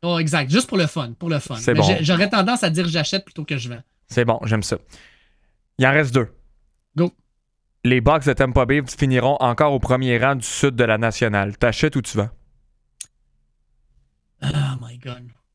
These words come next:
Speaker 1: Euh, j-, j'aurais
Speaker 2: Avec les
Speaker 1: tendance
Speaker 2: Saints,
Speaker 1: à
Speaker 2: avec
Speaker 1: dire
Speaker 2: les Panthers, avec les Falcons.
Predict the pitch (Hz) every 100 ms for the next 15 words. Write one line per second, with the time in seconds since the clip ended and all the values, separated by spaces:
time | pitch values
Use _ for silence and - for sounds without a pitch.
0 | - 135 135 135 139 143 147 143 143 135
1 | 139 _ _ _ - - - _ _ 151
2 | 143 165 156 123 127 135 131 - 135 143
3 | 160 156 120 120 123 117 120 120 120 135
4 | 143 123 110 110 110 - 127 120 - 139
5 | 143